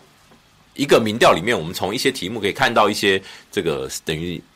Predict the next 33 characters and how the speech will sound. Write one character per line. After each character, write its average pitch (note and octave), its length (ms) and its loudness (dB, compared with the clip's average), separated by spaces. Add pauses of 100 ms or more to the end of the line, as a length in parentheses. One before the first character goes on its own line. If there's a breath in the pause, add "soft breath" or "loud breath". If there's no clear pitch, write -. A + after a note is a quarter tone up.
(260)
一 C3+ 80 0
个 C#3 140 4
民 G2+ 200 -2
调 B2+ 160 6
的 D#2+ 140 -2
基 B2+ 260 -2
础 - 260 -2
啦， - 180 -12
就 A2+ 120 0
这 G3 140 2
个， C#3 120 4
这 A#3 200 4
份 G3+ 160 6
民 A2 100 -2
调 C#3 140 6
的 F#2+ 100 2
基 C3 160 0
础 G2+ 120 -2
就 G2 100 -4
是 G#2+ 120 0
赖 C3+ 140 6
清 A#2+ 220 -2
德 D#2 140 -2
的 E2 200 0 (220 loud breath)
支 D3 180 2
持 F#2 180 4
度 G#2 160 2
很 - 240 -4 (240)
粘 G#2 220 2
着 F#3 240 0
性 A#2 200 2
很 C2 140 -10
强， - 200 -8